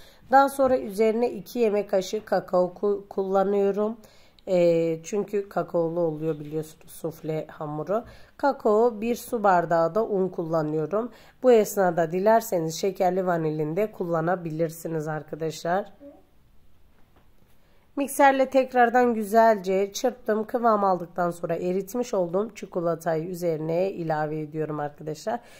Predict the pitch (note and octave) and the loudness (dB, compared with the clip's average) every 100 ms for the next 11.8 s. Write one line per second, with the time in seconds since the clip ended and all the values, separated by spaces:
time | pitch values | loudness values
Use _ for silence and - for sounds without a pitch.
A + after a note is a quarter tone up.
0 | - - G3 B3 G3 F3+ F3+ F3+ A3 F3+ | -18 -14 -8 -6 -4 0 0 0 -2 -2
1 | E3+ E3 F3+ E3 F3 - F3+ E3+ E3 E3 | -2 -2 -8 -10 -10 -8 -6 -4 -4 -8
2 | E3+ D#3+ D#3 D#3 - C#4 - - - - | -6 -4 -4 -4 -6 -6 -6 -20 -20 -6
3 | F#4+ F4+ B3+ G#3+ G#3+ G#3+ B3 B3+ - G3+ | -4 4 6 8 6 2 0 0 2 4
4 | F#3 F#3 G3+ G#3+ F#3 E3+ F#3 A#3+ A3+ A3 | 2 0 2 2 4 0 0 4 4 2
5 | - G#3 A3 A3 A#3 A3+ - - - C4 | -4 0 2 2 0 -4 -18 -10 0 4
6 | C4+ G3+ F#3 - A3+ A3+ A3+ A#3+ A3+ A#3 | 6 4 2 0 4 6 6 4 2 4
7 | G3+ G3+ - G#3 A3 G#3 G#3+ - - - | 2 0 2 4 4 4 2 0 -12 -20
8 | - A3+ G3+ E3+ E3 F#3+ G3+ G#3+ G3 F3 | 2 4 4 4 2 2 2 2 2 2
9 | E3+ B3 B3 F#3+ G3+ G3+ A3+ G#3 F#3+ F#3 | 0 0 0 0 2 4 4 2 2 -2
10 | G3 G#3 A3 F3+ - F#3 F#3 F3+ E3 E3 | -2 -2 -2 -4 -2 -4 -2 -2 0 0
11 | D#3 D#3+ D#3 - D#3+ D#3 - | -2 -2 -6 -6 -8 -4 -4